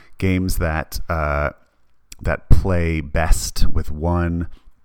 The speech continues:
I've picked up a, I've picked up Navajo Wars recently. I picked up the, uh, the new edition of the Peloponnesian Wars. So you, you find that you, you start getting more <laughs> into solo game, I mean, sorry, war games, uh,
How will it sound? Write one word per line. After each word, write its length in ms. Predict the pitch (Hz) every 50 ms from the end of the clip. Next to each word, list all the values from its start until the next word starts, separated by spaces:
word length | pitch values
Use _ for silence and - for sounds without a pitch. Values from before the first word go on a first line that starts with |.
| _ _ _ _ _ _ - - - -
I've 180 | 92 - - -
picked 340 | - 101 - - - - - -
up 260 | 85 82 - - - -
a, 220 | 82 78 76 73 -
I've 200 | - 73 76 76 -
picked 180 | - 87 -
up 80 | 78 71
Navajo 560 | 71 76 85 95 98 95 104 98 104 101 95
Wars 480 | 98 92 95 95 95 92 95 92 90 -
recently. 640 | 98 95 92 - - - 98 95 98 95 92 92 90 - - - - -
I 60 | 95 92
picked 280 | - - 101 - - 92
up 180 | 82 78 - -
the, 200 | 80 - - 85
uh, 280 | 78 73 71 67 67 - -
the 100 | 78 82
new 240 | 82 82 85 87 87
edition 340 | 87 78 87 82 - - 82
of 100 | 76 71
the 60 | -
Peloponnesian 800 | - - 85 78 73 - - 85 92 110 113 107 - 104 101 95
Wars. 520 | 95 98 95 95 98 98 98 98 98 - - - - - -
So 180 | - - -
you, 240 | - - - 160 - -
you 140 | 151 156
find 320 | 156 - - 262 311 320 254
that 180 | 139 127 - - - -
you, 260 | 120 110 120 117 110 -
you 120 | 107 104 104
start 260 | - - 71 - -
getting 280 | 107 113 117 113 107
more 160 | 104 104 113 107
<laughs> 20 |
into 160 | 92 - 87
solo 480 | - - - - - 95 - - - - -
game, 300 | - - - 92 90 87
I 80 | - 101
mean, 100 | 101 104
sorry, 200 | - 139 117 95
war 280 | 90 87 95 120 135 113
games, 480 | 82 87 78 73 73 73 78 80 - - - - - - - -
uh, 380 | - 90 87 87 87 90 90